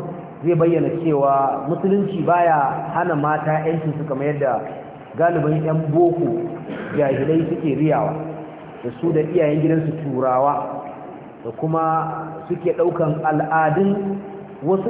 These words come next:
ƙabilu ko wasu al'ummomi da suka shiga cikin Musulunci, waɗanda ke uzura wa mata sai a fassara da cewa wai wannan Musulunci ne, ba haka bane. Musulunci tabbas asalin abin da yake cewa ga mace shine ta zauna a gidanta, "Wa qarna fi buyutikunna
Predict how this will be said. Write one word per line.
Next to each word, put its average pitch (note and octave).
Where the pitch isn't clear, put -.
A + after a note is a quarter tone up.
ƙabilu D#3
ko F#3
wasu G3
al'ummomi G3
da F3
suka E3
shiga C#3
cikin D3+
Musulunci, D3+
waɗanda E3
ke E3
uzura G3
wa F3
mata D#3
sai F#3
a F3
fassara D#3+
da D3+
cewa D3+
wai D#3+
wannan C3+
Musulunci C3+
ne, A#2
ba B2+
haka C#3
bane. A2
Musulunci G3
tabbas F3
asalin F#3
abin F#3
da F3
yake E3+
cewa F3+
ga D#3+
mace D3
shine F#3
ta C#3+
zauna D#3+
a -
gidanta, C3+
"Wa C#3+
qarna F3
fi D#3+
buyutikunna E3+